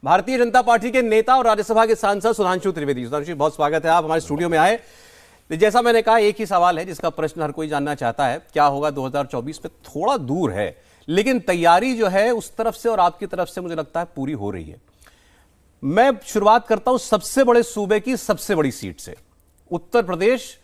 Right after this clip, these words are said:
और काशी, बनारस, प्रधानमंत्री का कार्यक्षेत्र। अजय राय, जो कांग्रेस पार्टी के प्रदेश अध्यक्ष बनाए गए हैं अभी,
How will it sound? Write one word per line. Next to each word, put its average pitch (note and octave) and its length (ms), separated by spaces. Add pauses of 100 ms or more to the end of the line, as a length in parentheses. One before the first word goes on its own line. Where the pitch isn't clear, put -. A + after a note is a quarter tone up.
(140)
और F#3 220
काशी, D#3 360
बनारस, B2 500
प्रधानमंत्री D3 600
का C#3 100
कार्यक्षेत्र। A2 640 (840)
अजय A#3+ 380
राय, D3+ 340 (420)
जो G#3 460 (1120)
कांग्रेस G#3 360
पार्टी F#3 320
के G3+ 100
प्रदेश F3 320
अध्यक्ष D#3+ 280
बनाए D#3 280
गए D3+ 100
हैं B2+ 160
अभी, A2+ 240